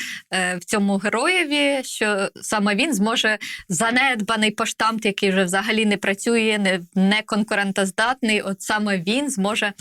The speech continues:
його підняти на ноги. Ну, вдалося йому чи не вдалося, можете подивитись чи почитати. Е, це справді цікаво. І гумор.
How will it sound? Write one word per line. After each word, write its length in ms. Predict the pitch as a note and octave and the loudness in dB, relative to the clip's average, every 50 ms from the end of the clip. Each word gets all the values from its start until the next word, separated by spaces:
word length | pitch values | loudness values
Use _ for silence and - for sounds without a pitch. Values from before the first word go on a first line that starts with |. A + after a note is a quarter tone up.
| - - - - - - - - | -18 -18 -18 -20 -20 -18 -8 -2
його 540 | G3+ F3+ F3+ F#3 G3 G3 G3 G3 F#3+ F3 - - _ _ _ - | 0 0 0 2 0 0 0 0 -2 -4 -6 -10 _ _ _ -2
підняти 380 | G3 F3 G3 G3 F#3 - F#3+ | 0 2 2 0 0 0 -2
на 100 | F3 F3 | -4 -2
ноги. 480 | F3 F#3 F#3+ A3 C4+ A#3 A3 G#3 G#3 G#3 - _ _ _ - | -2 0 0 0 0 0 0 -2 -2 -2 -8 _ _ _ -2
Ну, 120 | G3+ A3+ | -2 -2
вдалося 460 | B3 A3 - E3+ F3 F#3+ G3+ G3+ - | 0 -2 -2 0 0 0 -2 -2 -4
йому 100 | F3+ E3+ | -6 -6
чи 140 | E3+ - - | -6 -6 -6
не 100 | F3 E3+ | -6 -6
вдалося, 460 | D#3 D#3 D#3 D#3+ F3 G#3+ C4 - A3+ | -4 -4 -4 -4 -2 -4 -4 -4 -6
можете 300 | F#3+ E3+ F3 - - G3+ | -6 -6 -8 -8 -6 -8
подивитись 640 | F#3+ - - G#3+ F#3+ G3 F#3 F3 F3 - - B3+ G#3 - | -6 -4 -2 0 0 0 0 0 -2 -2 -2 -4 -6 -4
чи 120 | - F#3 | -6 -6
почитати. 680 | - - F3 - - F#3 - F#3 A#3 C4+ - - A#3+ A#3+ - - - - - - F3 - - E3+ | -6 -6 -8 -8 -8 -6 -4 -4 -4 -4 -4 -6 -8 -6 -8 -8 -8 -8 -8 -10 -10 -10 -6 -4
Е, 300 | F3+ F3 F3 F3 F3 F3 _ - | -2 -2 -2 -2 -4 -6 _ -6
це 320 | - D#3 D#3+ F3+ F3+ F#3 | -4 -2 0 0 -2 -2
справді 480 | - - - - D3+ D3+ D#3 D#3+ D#3 D#3+ _ _ _ | -6 -10 -10 -8 -8 -8 -8 -10 -12 -14 _ _ _
цікаво. 440 | - - - - G#3 A3+ B3+ D4 D#4+ _ - - - - | -10 -8 -4 -2 -2 -2 -2 -4 -8 _ -18 -20 -14 -8
І 380 | - G#3 A3+ A#3+ B3 B3+ C#4 C4+ G#3 F3 - | -4 -2 0 0 2 2 2 0 0 -2 -2
гумор. 340 | G#3 A#3 A#3 G#3 F#3+ E3+ | 0 2 4 4 2 0